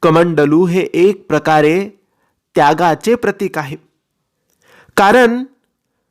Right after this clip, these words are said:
कमंडलू हेच त्याचे ऐहिक धन असते. त्यानंतर आहे दत्तांच्या हातातील त्रिशूळ. त्रिमूर्ती रूपातील महेशाच्या हातातील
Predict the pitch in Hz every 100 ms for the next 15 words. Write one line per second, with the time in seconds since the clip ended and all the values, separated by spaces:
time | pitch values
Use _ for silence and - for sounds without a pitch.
0 | _ _ _ _ _ 196 226 277 254 220
1 | 170 - _ _ _ _ _ _ - 247
2 | 277 277 - _ - 147 143 185 - -
3 | _ 170 185 233 151 127 123 208 247 175
4 | - 135 - _ _ _ _ _ _ _
5 | _ 165 156 170 165 175 143 165 190 151
6 | - - 208 214 208 170 160 170 180 -
7 | 190 202 - 143 - 208 165 120 - -
8 | _ _ _ _ _ _ - 233 247 240
9 | - 220 180 202 208 190 196 214 143 143
10 | 208 202 247 240 175 160 156 139 165 175